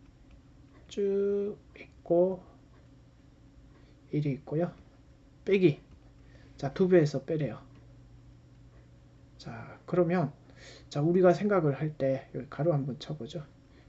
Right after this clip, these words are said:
여기도 가로 한번 쳐보겠습니다. 어,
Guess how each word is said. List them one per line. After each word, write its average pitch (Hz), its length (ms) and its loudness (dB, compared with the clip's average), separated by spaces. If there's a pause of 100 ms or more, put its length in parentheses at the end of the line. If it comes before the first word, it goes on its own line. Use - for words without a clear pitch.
(100)
여기도 135 240 -8
가로 151 260 -4
한번 127 300 -4 (220)
쳐보겠습니다. - 680 -10 (460)
어, 139 380 -4